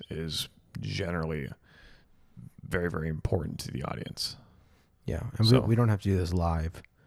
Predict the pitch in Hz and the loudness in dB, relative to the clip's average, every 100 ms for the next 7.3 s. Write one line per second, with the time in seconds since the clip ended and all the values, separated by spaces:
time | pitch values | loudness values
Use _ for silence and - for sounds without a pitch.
0 | - - _ - - 92 98 95 87 85 | -20 -20 _ -4 2 2 2 2 0 0
1 | 82 85 85 82 - 85 - 95 - 90 | 0 -2 -4 -6 -4 -4 -4 -8 2 4
2 | 98 - - - 87 67 - 69 - - | 4 0 -6 -4 -4 -2 -6 -6 -10 -12
3 | - 113 117 98 - - - 117 104 107 | 4 6 6 2 -8 -16 -2 0 2 2
4 | 98 101 104 95 95 101 95 95 92 95 | 2 4 4 4 2 2 0 0 -2 0
5 | 101 87 - 85 90 90 87 92 90 90 | 0 0 -4 -4 0 0 2 0 2 2
6 | 85 87 - - - - - 82 98 80 | 0 -2 -10 -20 -20 -10 -4 0 0 0
7 | - 90 95 | -4 -2 -2